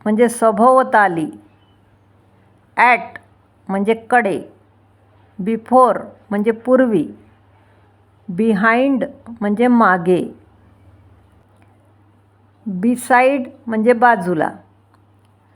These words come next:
बिटवीन म्हणजे दोनच्या मध्ये, म्हणजे दोन वस्तू असतील त्याच्यामधली तिसरी वस्तू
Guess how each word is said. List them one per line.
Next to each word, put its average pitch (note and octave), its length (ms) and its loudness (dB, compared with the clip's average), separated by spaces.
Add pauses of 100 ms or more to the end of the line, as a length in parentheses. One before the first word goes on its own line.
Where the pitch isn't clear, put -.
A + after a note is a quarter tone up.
(480)
बिटवीन A#3 680 0 (600)
म्हणजे G#3 280 -2
दोनच्या A#3+ 720 2
मध्ये, F#3+ 460 -2 (720)
म्हणजे F#3 180 -4
दोन A3+ 320 0
वस्तू A#3+ 400 0
असतील B3 420 -2
त्याच्यामधली A3+ 640 -2
तिसरी A#3 400 -4
वस्तू F3+ 420 -4